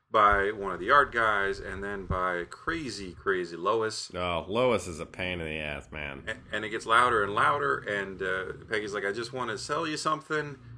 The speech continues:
Speaker 1: and then bang. Unfortunately, our young, debonair, dashing, educated guy is run over by the lawnmower. His foot is run over.
Speaker 2: Unbelievable. This was, this was probably, I think this is one of the best,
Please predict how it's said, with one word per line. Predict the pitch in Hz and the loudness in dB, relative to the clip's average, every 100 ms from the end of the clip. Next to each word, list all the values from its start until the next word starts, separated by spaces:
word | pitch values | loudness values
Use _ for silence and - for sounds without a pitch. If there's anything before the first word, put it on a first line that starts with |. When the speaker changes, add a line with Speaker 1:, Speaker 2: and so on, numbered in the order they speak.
| - - | -16 -6
Speaker 1:
and | 113 120 | -4 -2
then | 123 117 117 113 110 101 - - - - - | -2 0 -2 -4 -6 -8 -14 -20 -20 -20 -8
bang. | - 135 123 87 78 - - - - _ _ _ - - _ _ 92 | -2 2 2 0 -8 -20 -20 -20 -20 _ _ _ -20 -20 _ _ -14
Unfortunately, | - 156 156 123 107 90 - | -2 2 2 0 -6 -6 0
our | 90 | 0
young, | 95 127 117 98 90 - - _ _ - | 2 2 2 0 -10 -16 -20 _ _ 2
debonair, | 131 127 123 110 | 4 4 0 -2
dashing, | 98 123 123 120 113 101 - | -2 -4 -4 -8 -10 -10 -8
educated | 117 113 - 117 104 98 - _ _ 107 | -8 -8 -4 -2 0 -2 -6 _ _ -6
guy | 117 131 127 92 87 113 _ _ _ _ 131 | 2 4 2 0 -6 -8 _ _ _ _ -6
is | 123 | -6
run | 110 147 180 190 | -6 -6 -6 -4
over | 180 190 208 196 170 95 87 _ _ _ _ _ _ _ _ _ | -4 -4 -2 -2 0 -2 -6 _ _ _ _ _ _ _ _ _
by | 170 | -6
the | 175 | -4
lawnmower. | 175 185 196 185 143 98 - | -4 -4 -6 -4 -4 -6 -4
His | 196 180 | -2 -2
foot | - - 226 196 - | -4 -2 -2 -2 -6
is | 175 170 | -4 -2
run | 170 196 202 | -4 -6 -6
over. | 226 311 269 143 131 | -6 -6 -4 -2 0
Speaker 2:
Unbelievable. | 151 170 156 127 120 104 87 73 - | 4 4 4 4 4 2 -2 -4 -4
This | 123 139 151 | 2 2 6
was, | 151 123 127 | 4 4 4
this | 160 - | 4 4
was | 165 165 - | 2 2 2
probably, | 160 147 143 139 | 6 6 6 2
I | 120 | 0
think | 156 147 | 0 -2
this | 135 | -4
is | 143 | -4
one | 131 139 | -2 0
of | 120 | 0
the | |
best, | 95 87 107 107 - | 0 0 -2 -2 -6